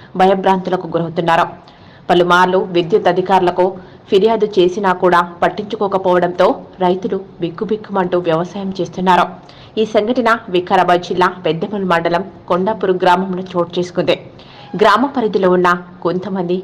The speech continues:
వ్యవసాయ పొలంలో నుంచి దాదాపుగా పది సంవత్సరాల క్రితమే విద్యుత్ స్తంభాలు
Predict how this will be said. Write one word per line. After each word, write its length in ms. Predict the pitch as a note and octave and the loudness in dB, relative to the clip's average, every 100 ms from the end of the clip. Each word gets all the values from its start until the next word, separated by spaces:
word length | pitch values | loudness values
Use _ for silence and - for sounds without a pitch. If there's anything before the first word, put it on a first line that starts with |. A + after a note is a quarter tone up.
| F3+ | -2
వ్యవసాయ 520 | F3 E3+ F#3 F#3+ F3 | 0 0 -4 -6 -4
పొలంలో 460 | F3 F3+ F3+ F3 F3 | -4 -4 -2 -2 -2
నుంచి 500 | F3 F3 - G#4 - - - - | -4 -8 -4 -4 -6 -20 -14 0
దాదాపుగా 600 | G3+ - B3+ B3 G3+ F#3+ F#3 - | 4 4 2 0 2 2 0 -4
పది 160 | F3+ F#3 | -4 -2
సంవత్సరాల 500 | A#3+ G#3+ G3 G3 F3+ | -4 -4 -4 -4 -2
క్రితమే 500 | F3+ F3+ F3+ F3 F#3 - - - F#3+ | 0 0 0 0 -4 -10 -20 -12 0
విద్యుత్ 360 | G3 G3 B3 | 0 2 -2
స్తంభాలు 540 | - - F3+ F#3 F3+ | 0 0 2 2 2